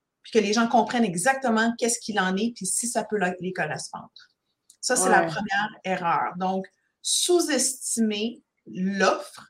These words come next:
Speaker 1: puis donner trop d'importance à un budget ou à l'audience.
Speaker 2: Ok.
Speaker 1: Euh, ça, c'est une des premières, euh, erreurs. L'autre erreur, ça vient avec la congruence. Exemple, euh,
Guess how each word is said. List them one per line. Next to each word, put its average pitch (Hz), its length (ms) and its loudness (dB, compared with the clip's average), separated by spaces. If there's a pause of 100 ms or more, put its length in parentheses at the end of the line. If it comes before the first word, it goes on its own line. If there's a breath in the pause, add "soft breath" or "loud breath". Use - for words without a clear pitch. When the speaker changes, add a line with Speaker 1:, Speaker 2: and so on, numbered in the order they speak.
(500)
Speaker 1:
puis 214 100 -6
donner 220 280 4
trop 262 340 0
d'importance 220 680 -2
à 196 100 -6
un 185 120 -4
budget 185 640 -2 (320)
ou 202 420 -6
à 165 340 -2 (100)
l'audience. 175 680 -6 (680)
Speaker 2:
Ok. - 200 -4
Speaker 1:
Euh, 175 100 4
ça, 254 140 0
c'est 254 180 -4
une 226 140 4
des 220 80 0
premières, 202 520 0 (160)
euh, 151 480 -6 (460)
erreurs. 208 520 4 (380 loud breath)
L'autre 247 380 4
erreur, 220 680 4
ça - 280 -2
vient 214 320 0
avec 196 220 -4
la 175 180 2 (120)
congruence. 196 1040 -2 (460 loud breath)
Exemple, 208 720 2
euh, 165 400 2